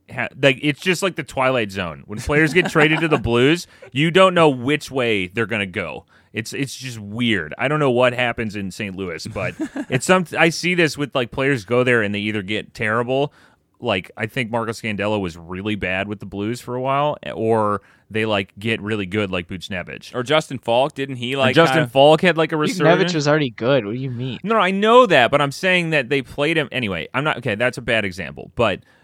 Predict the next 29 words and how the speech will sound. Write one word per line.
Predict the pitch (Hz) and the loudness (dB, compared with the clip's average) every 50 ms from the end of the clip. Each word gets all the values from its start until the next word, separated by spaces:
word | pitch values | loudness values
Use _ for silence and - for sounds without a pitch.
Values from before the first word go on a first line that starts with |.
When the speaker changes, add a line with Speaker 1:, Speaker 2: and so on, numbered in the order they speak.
| _ - | _ -4
Speaker 1:
yeah, | 135 123 95 | 0 0 2
Speaker 2:
Mm-hmm. | 85 82 | 2 2
Speaker 1:
we'll | 123 143 | 0 0
say | - - 175 165 156 139 120 123 | 0 2 2 2 2 2 0 0
Justin | 135 147 151 - 156 147 | 2 0 0 0 -2 -6
Falk. | - - 139 135 135 135 135 - | -6 -4 -2 0 0 0 0 0
Anyway, | 151 156 139 117 95 85 80 - | 0 0 2 2 0 -2 -4 -2
doesn't | 120 180 185 170 160 143 | 2 2 2 2 2 0
matter. | 120 107 101 98 98 95 - _ _ _ | 0 0 2 2 0 -2 -2 _ _ _
Ryan | - 127 139 143 143 | 0 2 4 4 4
O'Reilly, | 135 123 123 120 123 127 - 110 | 4 4 4 4 4 4 2 2
no, | 113 95 82 71 - - - | 0 -2 -2 -4 -6 -6 -2
not | 117 127 127 117 | 0 0 2 2
Ryan | 117 113 110 110 | 2 2 2 2
Speaker 2:
But | 92 | 2
Speaker 1:
O'Reilly. | 90 90 101 - - - - - - | 0 0 0 -2 -4 -8 -10 -14 -16
<laughs> | - - - _ | -18 -18 -6 _
Speaker 2:
about | - 147 147 202 220 220 208 180 - - | 2 4 4 6 6 6 4 2 0 0
Speaker 1:
Ryan | - - - 151 | 2 2 4 4
O'Reilly | 143 139 131 123 113 98 | 4 4 4 4 2 2
was | 95 101 98 90 | 2 2 0 0
Speaker 3:
O-, | |
Speaker 1:
good. | 80 85 82 64 - - | -2 -6 -10 -10 -8 -10
Speaker 3:
O-, | 135 151 - _ _ _ _ - | -12 -12 -14 _ _ _ _ -12
O'Reilly. | 131 131 135 135 139 147 143 147 151 160 175 180 180 | -10 -10 -8 -8 -8 -6 -6 -6 -8 -8 -10 -8 -8
Speaker 1:
Yeah. | 185 196 190 180 - 120 127 123 104 85 - - - - - | -8 -8 -8 -8 -6 -2 -2 0 0 -2 -4 -6 -8 -4 0
Anyway, | 151 151 156 147 160 - - - - _ - - | 2 4 4 4 4 2 -2 -8 -16 _ -20 -18
Speaker 3:
Auto | 117 107 - 98 | -16 -16 -14 -6
Speaker 1:
auto | - - 208 190 127 123 | -2 0 2 2 4 4